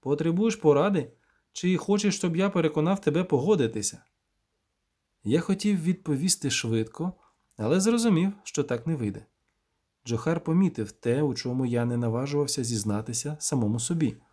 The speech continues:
У глибині душі я найбільше боявся того, що мене візьмуть сьогодні на одну з цих нудних робіт, і я проведу в білому халаті наступні п'ять років свого життя. Ну, якщо, звісно, з білком у моїй Д Н К дещо не станеться.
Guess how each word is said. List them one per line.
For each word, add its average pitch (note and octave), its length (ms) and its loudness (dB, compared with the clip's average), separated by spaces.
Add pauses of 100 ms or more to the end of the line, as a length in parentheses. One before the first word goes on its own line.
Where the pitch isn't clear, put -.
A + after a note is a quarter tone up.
(640)
У A#2+ 100 -2
глибині A3 340 4
душі G#3 320 2
я G3+ 100 4
найбільше F3+ 460 2
боявся D3+ 460 0
того, D3+ 440 -2 (480)
що - 200 -6
мене D3 200 2
візьмуть E3+ 340 2
сьогодні D#3 400 2
на C#3+ 160 4
одну D3 240 2
з - 120 -2
цих - 220 -4
нудних D3 460 0
робіт, C3+ 480 -4 (600)
і A2+ 260 2
я F3+ 160 0
проведу F3 600 2
в B2 120 -6
білому C3+ 360 2
халаті D3+ 460 -2
наступні E3+ 520 0
п'ять C#3+ 360 0
років C3 340 -6
свого A#2 300 -2
життя. G#2+ 420 -6 (680)
Ну, A3 120 2
якщо, F#3+ 300 2
звісно, D3+ 400 2
з A#2 80 0
білком B2+ 420 0
у D3 40 4
моїй B2 260 0
Д A#2+ 100 0
Н A#2 140 2
К B2 220 -6
дещо A2 400 -2
не B2+ 100 -6
станеться. G#2+ 540 -4